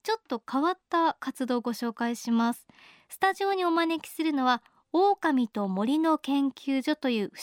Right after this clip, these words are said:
思議な団体の方です。この団体、どんな活動をしているのかというと、狼を日本に復活させようと訴えている団体なんです。どういうことなんでしょうか。この後ぜひお聞きください。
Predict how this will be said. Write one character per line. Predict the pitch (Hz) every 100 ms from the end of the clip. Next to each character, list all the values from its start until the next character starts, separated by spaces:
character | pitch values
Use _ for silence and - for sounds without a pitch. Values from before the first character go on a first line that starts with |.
| -
思 | 320
議 | 320 294
な | 277 247 -
団 | 226 220
体 | 220 214
の | 208
方 | 220 214 214
で | 208
す。 | - - - - - _ -
こ | 320
の | 392
団 | 403 415
体、 | 370 370 330 _ -
ど | 370
ん | 453
な | 427
活 | - - 233
動 | 240 226 226
を | 226
し |
て | - 262
い |
る | 269
の | 254
か | - 220
と | -
い | 214
う | 208
と、 | - 220 - _ _ -
狼 | 370 440 339 302 285
を | 285 277 _ 226
日 | 233
本 | 302 403 339
に | 202
復 | 247 233 _
活 | - 415 -
さ | - 403
せ | 415 403
よ | 415
う | 370
と | 262 226
訴 | - - 370
え | 392
て | -
い | 294
る | 269
団 | 269 285
体 | - 302 294
な | 294
ん | 269
で | 247 240
す。 | - _
ど | 247
う | 254
い | 240
う |
こ | - 233
と | 233
な | 226
ん | 220
で | 233
し | -
ょ | 254
う | 240
か。 | 247 240 - -
こ | - 339
の |
後 | 381 277
ぜ | 233 330
ひ | - 370
お | -
聞 | 226 -
き | 233
く | 240
だ | 247 247
さ | 294
い。 | 277